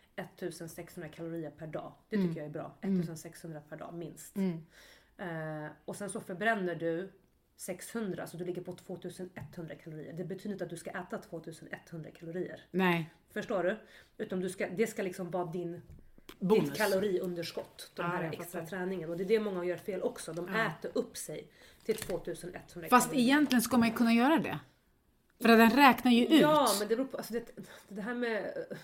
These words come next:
Speaker 1: gå ner i vikt, det är så här, det, det är inte så jävla enkelt. Det är inte enkelt, för då hade alla
Speaker 2: Nej.
Speaker 1: gjort det. Förstår du? Det är svårt, det är inte enkelt.
Speaker 2: Nej, så är det.
Speaker 1: Men om du liksom tränar hårt, och då snackar vi liksom så här, du behöver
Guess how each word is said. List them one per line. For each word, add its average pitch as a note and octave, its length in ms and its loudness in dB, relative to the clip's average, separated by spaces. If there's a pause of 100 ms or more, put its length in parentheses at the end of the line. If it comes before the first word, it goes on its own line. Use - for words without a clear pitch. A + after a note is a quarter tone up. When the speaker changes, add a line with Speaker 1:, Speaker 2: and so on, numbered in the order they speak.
Speaker 1:
gå A3 140 -6
ner A3+ 160 -2
i A3+ 80 0
vikt, A#3 280 -6
det G#3+ 80 -4
är G3+ 80 -6
så G3 140 -8
här, F3+ 380 -6
det, G#3+ 240 -6 (280)
det G#3+ 80 -8
är G#3+ 40 -4
inte A#3+ 180 -10
så - 140 -10
jävla F#3 240 -6
enkelt. - 600 -12 (320)
Det A3 80 -2
är C4+ 40 2
inte C#4 160 -8
enkelt, D#4 380 -10
för - 100 -14
då F#3+ 80 -6
hade B3 120 -4
alla A3+ 180 -4
Speaker 2:
Nej. D3+ 100 -2
Speaker 1:
gjort - 80 -14
det. - 200 -14
Förstår A#3+ 220 -6
du? E3 60 -4
Det A3+ 180 0
är D#4+ 40 0
svårt, - 520 -8
det A3 80 -2
är D4 40 -2
inte E4 240 -4
enkelt. - 340 -4
Speaker 2:
Nej, - 220 -20
så - 160 -14
är - 40 -12
det. - 120 -16 (240)
Speaker 1:
Men A3 160 0
om A#3+ 120 -2
du B3 100 -2
liksom A#3 560 -2 (100)
tränar A3+ 340 0
hårt, - 420 -6
och F#3+ 60 -8
då G3 60 -6
snackar G#3+ 320 -8
vi F#3 80 -4
liksom F3+ 300 -6
så E3+ 120 -8
här, D#3 100 -6
du D#3+ 140 -10
behöver E3+ 600 -6